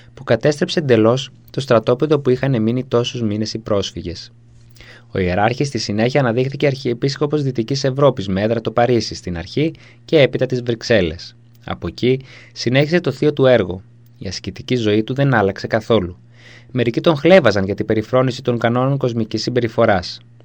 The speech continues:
Άλλοι όμως, μεταξύ των οποίων και πολλοί ετερόδοξοι, τον θαύμαζαν και τον συμπεριλάμβαναν στη χωρία των διαχρηστών σαλών.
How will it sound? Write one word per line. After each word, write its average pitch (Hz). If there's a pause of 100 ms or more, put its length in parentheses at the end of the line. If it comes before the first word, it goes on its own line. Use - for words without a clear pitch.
(240)
Άλλοι 98
όμως, 135 (340)
μεταξύ 120
των 165
οποίων 156
και 151
πολλοί 135
ετερόδοξοι, 131
τον 101
θαύμαζαν 90 (120)
και 107
τον 95
συμπεριλάμβαναν 110 (220)
στη -
χωρία 131
των 151
διαχρηστών 117
σαλών. 113